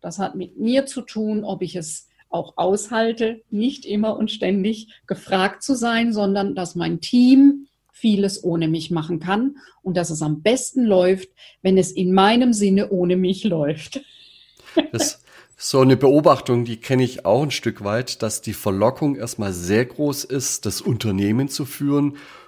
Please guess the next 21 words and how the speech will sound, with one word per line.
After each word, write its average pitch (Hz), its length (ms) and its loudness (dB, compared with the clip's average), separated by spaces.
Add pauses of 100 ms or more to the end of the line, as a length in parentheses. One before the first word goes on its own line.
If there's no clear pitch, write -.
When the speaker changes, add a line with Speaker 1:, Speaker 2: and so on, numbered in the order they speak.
(100)
Speaker 2:
Kunden, 127 680 2
Portfolio, 120 1080 0
Strategiearbeit 120 1080 -2
zu - 120 -8
machen 107 320 -6
und 110 120 -6
da 107 80 -6
ganz 120 260 -4
viel 117 160 -6
rein 104 240 2
zu 147 140 -6
investieren, 123 560 -4
sich - 240 -12
um 107 160 -6
alle 113 180 0
möglichen 113 460 -6
Kundenprobleme 135 1040 0
und 127 80 0
Eskalationen 123 840 -6
zu - 160 -12
kümmern, 120 400 -2